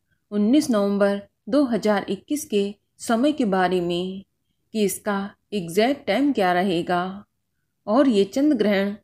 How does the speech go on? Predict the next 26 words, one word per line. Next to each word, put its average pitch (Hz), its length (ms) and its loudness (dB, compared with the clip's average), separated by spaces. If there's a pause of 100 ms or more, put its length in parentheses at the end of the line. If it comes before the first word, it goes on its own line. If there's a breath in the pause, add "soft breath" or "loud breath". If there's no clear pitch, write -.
(300)
किन 294 160 2
किन 208 200 0
देशों 196 280 2
में 262 200 2
दिखाई 190 380 0
देगा। 180 400 0 (800)
क्या 240 140 2
ये 220 220 4
चंद्र 196 280 -2
ग्रहण 202 340 -2 (200)
भारत 214 400 0
में 185 120 0
देखा 196 300 2
जा 226 200 2
सकेगा 196 580 -4 (380)
या 285 200 0
फिर 294 240 0
नहीं, 185 540 -2 (540)
और 208 180 4
इस 302 180 2
चंद्र 196 220 0
ग्रहण 220 320 0
का 202 180 -2 (260)
सूतक 202 460 -4
काल 196 220 2
लगेगा 202 640 0